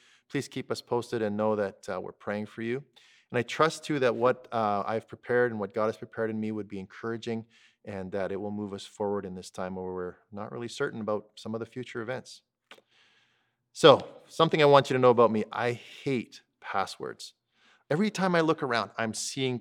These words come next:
password requests for myself. I need it for my email, I need it for Telus, I need it for,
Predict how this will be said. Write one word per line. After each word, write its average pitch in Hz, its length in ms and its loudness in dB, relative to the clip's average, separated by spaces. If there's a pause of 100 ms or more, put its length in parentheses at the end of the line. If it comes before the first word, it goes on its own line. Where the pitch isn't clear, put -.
password 127 540 2
requests 107 400 -2
for 107 160 -4
myself. 95 400 -4
I 101 80 -6
need 98 180 -6
it 92 80 -8
for 101 100 -12
my 87 220 -6
email, 160 420 8
I 117 60 6
need 98 160 0
it - 80 -8
for 95 140 -8
Telus, 135 480 6
I 113 40 -2
need 107 120 0
it 98 200 -2
for, 92 260 0